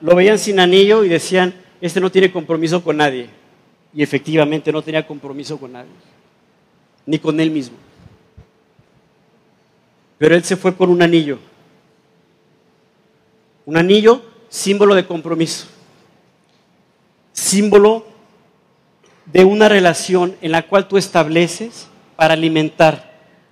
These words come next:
para cuidar, para guardar. ¿Qué es lo que nos han enseñado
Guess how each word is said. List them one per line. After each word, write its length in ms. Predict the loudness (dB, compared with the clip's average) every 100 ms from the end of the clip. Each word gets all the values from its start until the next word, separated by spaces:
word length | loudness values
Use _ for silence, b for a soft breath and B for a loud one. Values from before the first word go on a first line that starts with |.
| _ _
para 240 | 0 0
cuidar, 600 | -2 0 2 2 0 -12 _ _ _ _
para 220 | 0 2 2
guardar. 640 | 0 -2 0 0 0 -10 _ _ _ _ _ _ _ _ _ _ _ _ _
¿Qué 320 | 0 4 4
es 60 | 2
lo 160 | -2 -2
que 100 | -4
nos 200 | -4 -4
han 80 | -2
enseñado 720 | -4 -6 -2 2 2 0